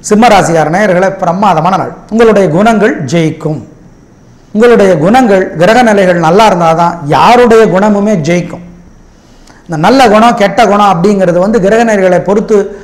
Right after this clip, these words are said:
நல்லது கெட்டது அப்படிங்கிறது மாறும். நல்ல குணம் கூட தோல்வியை தரும், கெட்ட குணம் கூட வெற்றியை தரும்.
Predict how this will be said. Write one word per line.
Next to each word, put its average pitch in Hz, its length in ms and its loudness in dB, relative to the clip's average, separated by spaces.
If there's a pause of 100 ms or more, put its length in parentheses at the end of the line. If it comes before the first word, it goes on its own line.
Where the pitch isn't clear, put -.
(640)
நல்லது 214 460 2
கெட்டது 208 800 0
அப்படிங்கிறது 185 540 0
மாறும். 190 500 0 (560)
நல்ல 226 280 2
குணம் 208 200 2
கூட 214 160 2
தோல்வியை 202 460 0
தரும், 160 300 -2 (260)
கெட்ட 226 280 0
குணம் 196 220 2
கூட 214 300 0 (160)
வெற்றியை 254 380 2
தரும். - 220 -10